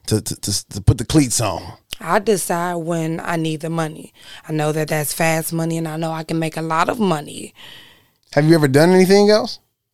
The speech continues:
Speaker 2: What do you mean?
Speaker 1: Have you ever, have you ever worked a real job?
Speaker 2: Yes, I have.
Speaker 1: Worked a real job? What did
Speaker 2: I've
Speaker 1: you
Speaker 2: worked at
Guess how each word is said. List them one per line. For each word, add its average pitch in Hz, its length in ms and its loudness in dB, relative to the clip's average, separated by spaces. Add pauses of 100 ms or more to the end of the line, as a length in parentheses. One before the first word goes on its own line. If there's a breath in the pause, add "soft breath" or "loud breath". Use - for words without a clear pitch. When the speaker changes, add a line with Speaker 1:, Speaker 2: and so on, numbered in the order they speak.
(440)
Speaker 2:
What 185 180 0
do 190 80 2
you 185 40 2
mean? 175 360 -2 (140)
Speaker 1:
Have 143 120 2
you 135 160 2
ever, 123 280 -2
have 135 140 0
you 147 120 6
ever 113 120 0
worked 107 400 2
a 113 60 -2
real 117 280 2
job? 180 60 -2
Speaker 2:
Yes, 247 280 2
I 269 120 -2
have. 262 460 -4
Speaker 1:
Worked 165 160 2
a 170 40 0
real 185 180 6
job? 185 240 4
What 196 80 4
did 196 80 4
Speaker 2:
I've 214 80 2
Speaker 1:
you 208 60 -6
Speaker 2:
worked 240 500 2 (400 soft breath)
at 196 640 4